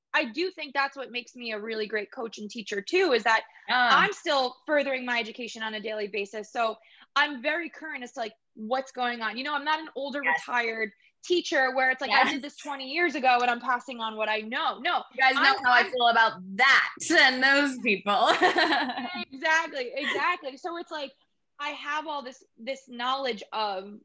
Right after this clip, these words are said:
Speaker 1: you know, what's going on, and it's accurate knowledge. So combined then,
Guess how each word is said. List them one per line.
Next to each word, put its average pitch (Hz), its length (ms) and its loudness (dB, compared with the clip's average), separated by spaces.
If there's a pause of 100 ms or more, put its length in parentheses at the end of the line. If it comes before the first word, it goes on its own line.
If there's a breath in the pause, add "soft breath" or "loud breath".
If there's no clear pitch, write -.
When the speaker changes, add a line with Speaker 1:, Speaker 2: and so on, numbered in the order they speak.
(120)
Speaker 1:
you 262 120 -6
know, 233 120 0
what's 240 260 -4
going 226 320 -4
on, 262 160 0
and 214 100 -2
it's 208 220 -6
accurate 262 460 -2
knowledge. 202 360 -12
So 277 300 0 (220)
combined 294 600 2
then, 226 320 0